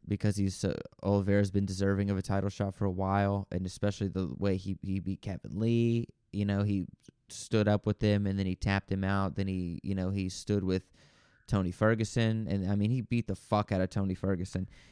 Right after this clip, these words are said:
You really wish, uh, you, you really wish you got a, the chance to see. Hey, bro, she's outside. <laughs>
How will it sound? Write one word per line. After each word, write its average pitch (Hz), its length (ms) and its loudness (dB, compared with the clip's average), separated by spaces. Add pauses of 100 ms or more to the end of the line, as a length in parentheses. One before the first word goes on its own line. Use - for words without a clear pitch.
You 107 360 2
really 123 300 4
wish, 107 380 0
uh, 101 320 -2 (1400)
you, 104 200 0
you 107 160 2
really 110 220 6
wish 104 280 2
you 104 80 -2
got 101 240 2
a, 98 280 2 (100)
the 95 120 -6
chance 98 320 -2
to 98 100 -8
see. 98 260 0 (240)
Hey, 143 160 10
bro, 143 220 10
she's 143 200 4
outside. 151 600 8 (1500)
<laughs> - 80 -12